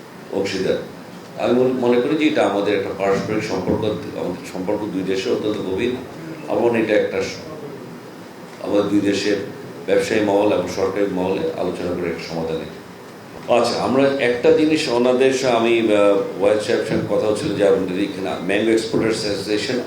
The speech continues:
ওনারা যদি আমাদেরকে একটু, আহ, একটা, এই প্রায় উনি আমরা বলছেন অন্তত সত্তর আশিটা প্রজাতির, প্রজাতির আম আমাদেরকে ওনারা দিতে পারবেন জুনের মাঝামাঝিতে। আমি সেই ক্ষেত্রে আমি অন্তত ইপিবির তরফ থেকে যেটা করতে পারি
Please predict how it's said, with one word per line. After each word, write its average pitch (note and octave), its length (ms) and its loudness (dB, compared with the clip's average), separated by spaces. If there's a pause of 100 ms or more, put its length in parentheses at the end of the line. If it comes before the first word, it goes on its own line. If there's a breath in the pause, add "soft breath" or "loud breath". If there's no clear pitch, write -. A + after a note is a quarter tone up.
ওনারা B2 260 4
যদি B2+ 340 4
আমাদেরকে G#2 520 2
একটু, F#2+ 400 -2 (540)
আহ, F2 420 2
একটা, F2 440 0 (960)
এই F#2 180 0 (140)
প্রায় G#2+ 200 6
উনি A2 140 2
আমরা A2+ 200 4
বলছেন A2 300 0
অন্তত G#2+ 400 -2
সত্তর A#2+ 180 2
আশিটা B2 420 4
প্রজাতির, A#2+ 540 6 (140)
প্রজাতির A2 540 4
আম G2 360 4
আমাদেরকে G2 560 0
ওনারা F#2+ 440 2
দিতে F#2+ 240 -2
পারবেন G2 280 4 (440)
জুনের F#2+ 320 2
মাঝামাঝিতে। G2 640 2 (600 loud breath)
আমি A#2 240 2
সেই B2+ 220 2
ক্ষেত্রে C#3+ 300 4
আমি B2 340 4
অন্তত C3 220 2
ইপিবির C#3 420 4 (100)
তরফ C3+ 240 6
থেকে C3+ 180 0
যেটা - 240 0
করতে A#2+ 280 2
পারি B2 400 4